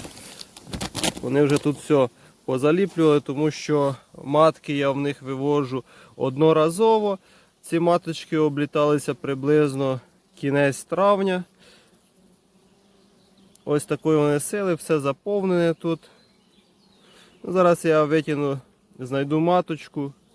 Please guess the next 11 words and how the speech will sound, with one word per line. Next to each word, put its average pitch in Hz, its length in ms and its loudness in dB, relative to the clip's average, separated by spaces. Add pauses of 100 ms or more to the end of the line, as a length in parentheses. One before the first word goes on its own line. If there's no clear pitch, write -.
(540)
і - 120 -14
покажу, 131 520 0
яка 117 220 -4
маточка. 123 500 -4
Це 151 180 -4
маточки 147 520 -2
Ф 123 220 -2
один 107 340 -6
на 104 80 -10
даному 107 460 -6
точку. - 440 -20